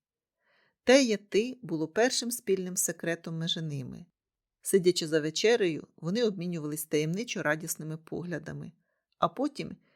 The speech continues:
як були вже самі в своїй кімнаті, Зоня сказала Юзі: «Візьми, Юзечко, книжку. Ти будеш молитися, а я повторятиму». Юзя поцілувала її довгим-довгим поцілунком. І того вечора душа Юзина була в раю,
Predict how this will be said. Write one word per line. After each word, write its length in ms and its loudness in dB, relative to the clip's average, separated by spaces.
як 180 4
були 200 6
вже 140 0
самі 300 -2
в 40 -4
своїй 300 -2
кімнаті, 680 -6
Зоня 300 2
сказала 440 -2
Юзі: 460 -6
«Візьми, 400 4
Юзечко, 480 -4
книжку. 560 -6
Ти 140 2
будеш 340 2
молитися, 720 0
а 120 -8
я 140 4
повторятиму». 920 -8
Юзя 320 0
поцілувала 640 -2
її 160 -4
довгим-довгим 760 2
поцілунком. 800 -6
І 80 0
того 300 4
вечора 500 2
душа 340 -2
Юзина 460 -4
була 300 0
в 60 -4
раю, 440 -6